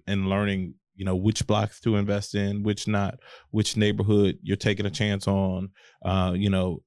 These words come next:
which neighborhood is a sure bet. So it's important to know your market, to know, um,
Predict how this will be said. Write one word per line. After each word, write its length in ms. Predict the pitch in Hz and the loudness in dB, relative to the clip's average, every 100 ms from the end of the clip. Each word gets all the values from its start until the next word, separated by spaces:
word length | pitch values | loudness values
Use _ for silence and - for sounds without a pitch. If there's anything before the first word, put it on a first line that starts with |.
| _ _ _ _ 95 | _ _ _ _ -8
which 340 | 101 104 - | -2 -2 0
neighborhood 460 | 101 98 98 98 95 | 0 2 2 2 2
is 180 | 87 - | -4 -4
a 100 | 95 | -4
sure 320 | - - 98 | -2 0 0
bet. 360 | 95 92 85 - | 0 -2 -4 -4
So 320 | - 101 98 - - _ _ - | 0 0 0 -6 -20 _ _ -2
it's 220 | 120 - | -2 2
important 580 | 107 98 - 127 104 107 | 0 0 2 2 2 -2
to 100 | 107 | 0
know 180 | 107 110 | 2 4
your 180 | 104 95 | 4 2
market, 640 | 98 117 120 92 92 - _ _ - | 2 0 0 -2 -2 -4 _ _ -2
to 160 | 117 | 0
know, 500 | 107 101 101 101 95 - _ _ _ 95 | 2 4 4 2 0 -6 _ _ _ 0
um, 340 | 98 90 | 0 0